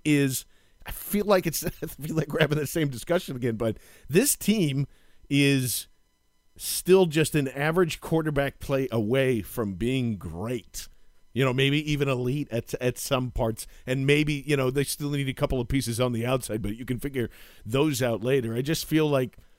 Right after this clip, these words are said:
that's what Sam Bradford needs to be. If you're gonna make a run in this, it has to start coming together. Uh, we, we all set this, uh,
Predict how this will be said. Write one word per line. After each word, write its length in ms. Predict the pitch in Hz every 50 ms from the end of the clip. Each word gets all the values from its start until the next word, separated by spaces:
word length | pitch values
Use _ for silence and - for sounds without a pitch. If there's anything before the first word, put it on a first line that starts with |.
| - _ _ -
that's 340 | 104 117 151 165 196 - -
what 120 | 190 180
Sam 260 | - - 175 170 160
Bradford 320 | 147 156 156 151 - 156 143
needs 240 | 147 147 143 -
to 80 | - 139
be. 280 | 127 113 160 165 139 123
If 120 | - -
you're 80 | 131 139
gonna 140 | 143 160 156
make 240 | 143 151 156 147 -
a 80 | 143
run 400 | 127 120 120 143 147 160 160 151
in 200 | - - 117 113
this, 260 | 110 107 107 - -
it 180 | 110 110 120 113
has 360 | 87 95 104 131 131 127 - -
to 140 | - 139
start 380 | 127 - - - 120 127 123 - - - - - - -
coming 360 | - 123 120 127 123 117 113
together. 600 | - 110 104 92 113 135 143 101 82 78 - - -
Uh, 120 | - 113 123 113
we, 180 | 117 123 127
we 260 | 123 120 120 131 131 123
all 440 | - 123 131 160 185 185 156 123 - -
set 340 | - - 151 139 - - 131
this, 220 | 135 123 - - - - - - - - - - - 139
uh, 100 | 160